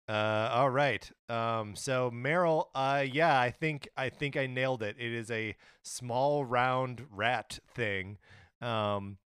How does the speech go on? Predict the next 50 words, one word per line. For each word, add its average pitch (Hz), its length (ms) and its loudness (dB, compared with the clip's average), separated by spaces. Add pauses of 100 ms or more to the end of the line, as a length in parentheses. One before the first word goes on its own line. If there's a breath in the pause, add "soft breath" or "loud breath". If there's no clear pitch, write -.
(140)
it 117 100 -4
is 120 120 -2
a 123 100 -2
water 123 360 0
type. 143 300 -4
I 135 60 -2
guess 123 200 -8
we 151 80 -8
didn't 127 200 -8
touch 127 240 -2
on 117 360 -4
the, 110 200 -6
the 107 80 -12
types. 120 400 -4
It 104 100 -10
is 101 100 -8
a 104 100 -2
water 110 360 -2
type 117 260 -4
and 95 160 -10
fairy 117 440 -2
type. 123 360 -2 (480 soft breath)
Um, 110 360 -2 (160)
probably 139 380 0
because 120 280 -6
I 113 60 0
missed 110 260 -6
those, 107 220 -4
we 98 60 -10
should - 100 -16
probably 104 220 -2
dock 98 280 -2
us 92 100 -10
half 101 200 -4
a 95 40 -12
point 101 320 -10
there. 95 240 -2 (460 loud breath)
Um, 95 460 -4 (760 soft breath)
but 127 200 4
yeah, 190 260 8
o-, 151 180 2
otherwise, 185 360 4
I, 185 140 4
I 170 120 2
think 160 180 -2
I 185 60 4
described 165 400 2
it 202 80 0
pretty 170 220 -4
well. 180 300 -2